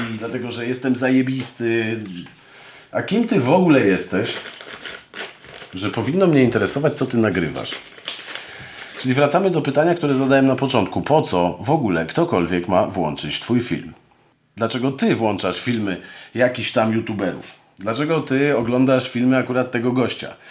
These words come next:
Jaką wartość dodaną to za sobą niesie? W jaki sposób twoje życie jest zmienione, inne, lepsze albo gorsze po obejrzeniu takiego filmu?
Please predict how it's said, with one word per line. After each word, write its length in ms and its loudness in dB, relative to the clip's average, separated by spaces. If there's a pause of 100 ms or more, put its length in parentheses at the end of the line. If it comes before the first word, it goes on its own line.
(140)
Jaką 280 2
wartość 320 2
dodaną 340 2
to 100 -4
za 140 -4
sobą 280 -2
niesie? 340 -2
W 40 -12
jaki 260 -2
sposób 640 -2
twoje 380 2
życie 340 -2 (220)
jest 400 -6
zmienione, 640 0
inne, 520 2
lepsze 480 2
albo 240 0
gorsze 380 -4
po 140 -2
obejrzeniu 460 -2
takiego 340 -10
filmu? 360 -14